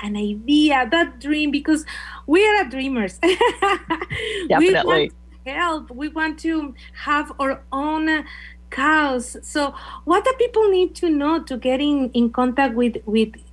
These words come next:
Speaker 1: Give Nebraska? They call you guys, uh, you guys have a meetings. How this works?
Speaker 2: Oh, sure. Yeah. If you're, if a nonprofit is interested in joining Give Nebraska,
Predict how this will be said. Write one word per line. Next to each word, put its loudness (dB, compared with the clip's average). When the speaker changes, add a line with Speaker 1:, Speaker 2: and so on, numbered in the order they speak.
Speaker 1:
Give 0
Nebraska? 2
They 4
call -4
you -6
guys, 0
uh, 0
you 0
guys 0
have -6
a -2
meetings. 2
How 2
this 2
works? 0
Speaker 2:
Oh, 6
sure. 0
Yeah. 2
If 2
you're, 0
if 2
a 2
nonprofit 0
is -2
interested -2
in 2
joining 2
Give 0
Nebraska, -4